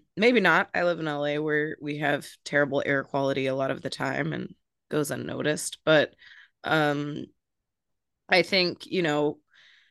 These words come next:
environmental issues will be something that definitely are expanded upon during this time. Um, and I think maybe, you know, hopefully if we start seeing, I think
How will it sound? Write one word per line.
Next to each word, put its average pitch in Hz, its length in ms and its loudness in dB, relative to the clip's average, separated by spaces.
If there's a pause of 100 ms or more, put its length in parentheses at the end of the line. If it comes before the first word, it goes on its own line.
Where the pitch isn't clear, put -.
(280)
environmental 170 640 0
issues 156 480 -2
will 151 240 0
be 151 300 0
something 151 560 -2
that 147 380 0
definitely 147 920 -2 (220)
are 151 300 2
expanded 147 520 -4
upon 160 680 -2 (540)
during 170 280 2
this 165 180 0
time. 170 560 4 (160)
Um, 143 520 -2 (580)
and 160 100 0
I 165 60 4
think 170 240 0
maybe, 156 520 2
you 165 140 -4
know, 143 320 -2 (380)
hopefully 190 580 4
if 156 140 -2
we 170 100 0
start 165 300 0
seeing, 165 580 0 (640)
I 180 120 4
think 180 280 2